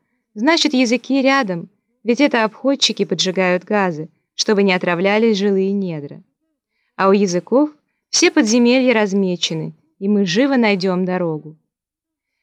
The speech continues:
Но сначала был нужен отдых возле тепла. Они выбрали один факел — прозрачный и легкий, как ветер. Но шумело так, что приходилось кричать.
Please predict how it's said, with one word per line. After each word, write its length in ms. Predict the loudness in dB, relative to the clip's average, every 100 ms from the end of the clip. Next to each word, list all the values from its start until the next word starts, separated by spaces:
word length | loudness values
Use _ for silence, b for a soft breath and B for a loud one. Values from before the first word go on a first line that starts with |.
| _
Но 100 | -4
сначала 500 | -2 0 2 2 2
был 200 | 4 2
нужен 340 | 2 0 0 -2
отдых 420 | 0 0 0 -2
возле 320 | 0 0 0 -2
тепла. 580 | -4 -6 -4 -4 -4 -8 _ _ _ _ _ _ _
Они 220 | 2 4
выбрали 380 | 6 4 4 2
один 320 | 2 0 -2
факел — 580 | -4 -2 -2 0 -6 -8 -12 _ -4
прозрачный 680 | -4 0 -2 0 0 0
и 20 | 2
легкий, 380 | 0 -2 -8
как 220 | -8 -6 -6
ветер. 460 | -6 -6 -8 -18 _ _ _ _ _ _ _
Но 120 | -6 -2
шумело 420 | 2 2 4 2
так, 340 | 0 0 0
что 180 | -2 -2
приходилось 640 | -2 -2 -2 0 -2 -2 -4
кричать. 720 | -4 -4 -4 -6 -8 -12